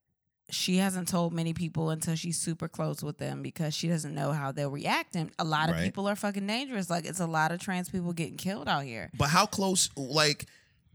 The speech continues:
Speaker 2: I'm your fiance. We're not close enough yet?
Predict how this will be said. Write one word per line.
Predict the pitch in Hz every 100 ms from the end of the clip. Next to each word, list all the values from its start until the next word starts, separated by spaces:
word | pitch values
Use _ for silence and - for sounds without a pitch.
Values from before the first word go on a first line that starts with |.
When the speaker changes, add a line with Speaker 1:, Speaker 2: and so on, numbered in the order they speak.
| _ -
Speaker 2:
I'm | 143 196 220
your | 202
fiance. | - 151 151 196 214 160 123
We're | 117
not | 165 156 -
close | 160 160
enough | 175 185 196
yet? | 214 508